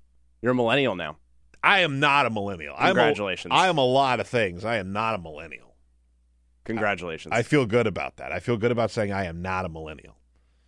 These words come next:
Speaker 1: Do you prefer Big Mouth or Blowhard?
Speaker 2: I've always thought I was way more of a blowhard. I mean,
Speaker 1: Just the way you just said it right there. I mean, that's it.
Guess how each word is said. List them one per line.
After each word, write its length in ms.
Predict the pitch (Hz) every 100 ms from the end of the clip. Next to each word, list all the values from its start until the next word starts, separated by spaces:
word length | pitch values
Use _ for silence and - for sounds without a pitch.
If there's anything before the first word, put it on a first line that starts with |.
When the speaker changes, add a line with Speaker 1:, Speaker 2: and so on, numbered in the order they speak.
| _ _ _ _ _ _ -
Speaker 1:
Do 60 | 180
you 40 |
prefer 280 | 196 214 196
Big 280 | 139 151 151
Mouth 300 | 170 160 151
or 60 | 107
Blowhard? 640 | 92 110 95 87 73 - - _ _ _ _ _ - _ _
Speaker 2:
I've 160 | 143 247
always 240 | 285 -
thought 200 | 151 131
I 60 | 110
was 160 | 104 98
way 200 | 110 123
more 220 | 98 80
of 80 | 82
a 40 |
blowhard. 760 | 78 80 95 87 58 53 - _ _ _ _ _ _ _ _
I 100 | 117
mean, 240 | 123 113 101
Speaker 1:
Just 220 | 104 107 127
the 80 |
way 100 | 120
you 100 | 113
just 140 | 101 -
said 160 | 120 117
it 40 |
right 180 | 92 82
there. 200 | 107 98
I 40 |
mean, 140 | 90 90
that's 180 | 85
it. 240 | 101 101